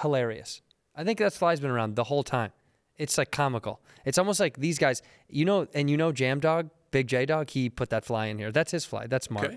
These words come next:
Speaker 2: So it's
Speaker 1: That's
Speaker 2: his
Speaker 1: his
Speaker 2: way
Speaker 1: buddy
Speaker 2: of,
Speaker 1: Mark.
Speaker 2: it's, it's way of his, him
Speaker 1: Um,
Speaker 2: being here with us.
Speaker 1: tell me this is, if this is a lie or, or not. You like anime?
Speaker 2: So, I like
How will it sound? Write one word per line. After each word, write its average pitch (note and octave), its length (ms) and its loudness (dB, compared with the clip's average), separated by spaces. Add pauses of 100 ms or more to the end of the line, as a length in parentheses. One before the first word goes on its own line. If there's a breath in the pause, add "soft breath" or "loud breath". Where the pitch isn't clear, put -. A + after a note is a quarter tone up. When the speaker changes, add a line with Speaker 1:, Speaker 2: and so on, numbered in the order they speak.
(120)
Speaker 2:
So - 140 -12
it's - 80 -4
Speaker 1:
That's - 20 -
Speaker 2:
his - 60 -4
Speaker 1:
his C3+ 140 0
Speaker 2:
way - 40 -12
Speaker 1:
buddy A#2+ 180 2
Speaker 2:
of, A2+ 40 -2
Speaker 1:
Mark. G#2 200 -2
Speaker 2:
it's, - 180 -12
it's - 200 -10
way E3 120 -2
of D3+ 80 -4
his, E3 300 -6
him D#3 140 -2
Speaker 1:
Um, C#3+ 260 2
Speaker 2:
being G3 80 -12
here A3+ 100 -12
with F2 120 -8
us. - 200 -18 (160)
Speaker 1:
tell E3+ 160 2
me F#3 100 2
this E3 220 0
is, - 240 -4
if C#3+ 120 -2
this C3 160 -2
is A#2+ 200 -4
a C3+ 80 -2
lie A2+ 280 2
or, A2 220 -2
or A2+ 140 -6
not. G2+ 240 -6 (1160)
You D3+ 160 0
like E3+ 220 2
anime? D#3 480 -2 (1200)
Speaker 2:
So, C3 440 2 (840 loud breath)
I - 100 0
like G2 280 -4